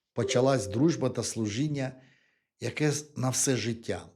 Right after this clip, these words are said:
Так, у мене є друзі, з якими я йду з самого початку, так би мовити, мого служіння християнського, да? Колись перший раз вони появлялись в моєму колі, в моєму домі, знайомились з моїми батьками,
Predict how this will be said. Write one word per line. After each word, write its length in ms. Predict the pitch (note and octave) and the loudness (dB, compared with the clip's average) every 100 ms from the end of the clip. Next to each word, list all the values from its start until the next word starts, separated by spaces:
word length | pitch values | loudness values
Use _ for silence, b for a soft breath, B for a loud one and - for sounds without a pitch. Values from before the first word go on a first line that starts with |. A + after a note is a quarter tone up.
| _ b b b b b | _ b b b b b
Так, 300 | - E3+ - | 4 4 4
у 20 | |
мене 520 | C#3 E3 D#3 C#3+ A2+ - | 2 4 4 4 2 -2
є 340 | B2+ A#2+ D#3+ | -4 6 6
друзі, 440 | A2 A#2 F#3+ C#3 A#2+ | 6 4 2 2 2
з 80 | A2+ | 0
якими 360 | B2 D#3 C#3 | 2 2 4
я 60 | B2+ | 2
йду 180 | B2+ B2+ | 2 0
з 60 | |
самого 420 | - F3 E3 D3 | 2 2 4 2
початку, 520 | B2+ B2+ - D3+ D3 C3 | 2 -2 2 0 0 -4
так 200 | B2+ A2 | -4 -2
би 100 | A#2 | -2
мовити, 560 | C3 C3+ A#2+ A#2+ A2+ A2+ B B _ | 0 0 0 0 -2 -4 B B _
мого 360 | G#2+ A#2 A#2+ | 0 2 2
служіння 600 | A#2 - A#2+ G#2 A#2 G2 | 0 0 0 2 -2 -2
християнського, 800 | F#2 G2+ - G#2 G2 F#2+ - F#2 | -6 -6 -4 -4 -4 -4 -8 -8
да? 160 | F#2 C#3 - B B B B B | -8 -8 -12 B B B B B
Колись 300 | C3+ D3 D3 | 4 6 4
перший 380 | - B2+ - A#2 | 2 2 4 4
раз 240 | A#2+ A#2 | 4 2
вони 180 | A2+ A2 | -2 -2
появлялись 680 | G#2 A2+ A2+ A2+ G#2+ G#2 - | 0 2 4 4 2 0 -4
в 20 | |
моєму 320 | A2 G#2+ G#2+ | -2 0 -2
колі, 460 | G#2+ D3+ E3 D#3 D3 | -2 2 4 4 2
в 60 | A#2+ | 0
моєму 420 | A2 A2 G#2+ G#2+ | 0 0 -2 -2
домі, 440 | G#2 D#3 D#3+ D3+ | 2 4 4 0
знайомились 640 | A2 F#2+ G#2 C#3+ D#3 D3 | -2 -2 0 2 2 0
з 100 | C3 | 0
моїми 300 | B2+ C3+ C3+ | 0 -2 -2
батьками, 640 | B2+ B2+ B2+ B2+ B2 A#2 | -2 -2 0 0 2 0